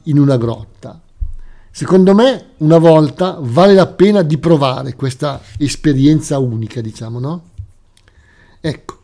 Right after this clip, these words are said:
un'altra, di-, diciamo, gita, questa volta un po' meno affascinante, eh, riguarda un'esperienza che ho vissuto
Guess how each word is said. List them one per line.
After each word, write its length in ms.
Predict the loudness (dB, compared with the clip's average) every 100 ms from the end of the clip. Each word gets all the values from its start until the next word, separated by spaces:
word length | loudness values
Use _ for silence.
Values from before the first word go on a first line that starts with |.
| _ _ _ _ _ -2
un'altra, 380 | 2 2 2
di-, 300 | 0 -2 -6
diciamo, 460 | -8 -4 0 4 4
gita, 440 | 4 2 0 -8 -12 -16 -20 _ _ _
questa 240 | -8 -4
volta 240 | -4 -4
un 120 | -8 -2
po' 140 | 2
meno 200 | 4 4
affascinante, 1080 | 2 -6 -6 -4 -4 -6 -10 -10 -10 -10 -14 _ _ _ _ _ _ _
eh, 240 | -10 -10 -12 _ _
riguarda 440 | 2 4 4 4
un'esperienza 960 | 4 2 2 2 2 -2 -6 -8 -14 -16 _ -20 -2
che 140 | 2
ho 280 | 2 0 -8
vissuto 760 | -4 -2 -2 -6 -2 -2 -2